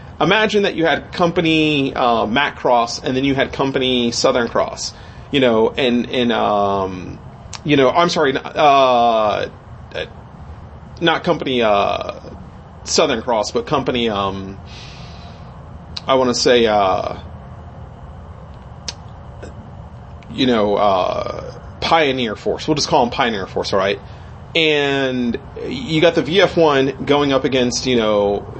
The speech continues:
the Alpha Beta, all right? So you got these two nice looking Veritechs. Okay, and in the end, what beats both of the Veritechs? The Ghost drone does.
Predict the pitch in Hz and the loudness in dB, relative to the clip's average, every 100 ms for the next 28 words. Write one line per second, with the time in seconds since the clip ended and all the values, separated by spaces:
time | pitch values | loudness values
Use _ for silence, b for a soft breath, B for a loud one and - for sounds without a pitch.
0 | - 117 110 110 107 107 - 135 127 110 | -2 0 2 2 0 -2 2 2 2 2
1 | 107 101 - - - 95 101 98 - 139 | 2 -2 -8 -14 -4 0 0 0 -2 2
2 | 139 139 123 - - - 190 151 135 131 | 2 2 -2 -4 -4 -2 2 2 0 0
3 | 117 110 98 - - - - B B B | 2 2 2 0 -4 -4 -8 B B B
4 | B - 135 175 143 - - 160 190 214 | B -2 2 2 2 0 0 2 2 2
5 | 208 196 151 135 139 160 123 165 160 135 | 4 4 2 2 2 2 2 -4 -4 2
6 | 143 156 143 123 131 147 180 165 - - | 2 4 4 6 6 6 4 4 0 -6
7 | - - - - - - - - - - | -6 -14 -16 -16 -16 -16 -16 -16 -16 -16
8 | - - - - - - - 131 139 143 | -16 -16 -16 -16 -16 -16 -2 4 6 8
9 | 135 135 131 127 123 107 104 98 85 - | 6 4 0 2 2 2 2 2 0 -2
10 | - | -8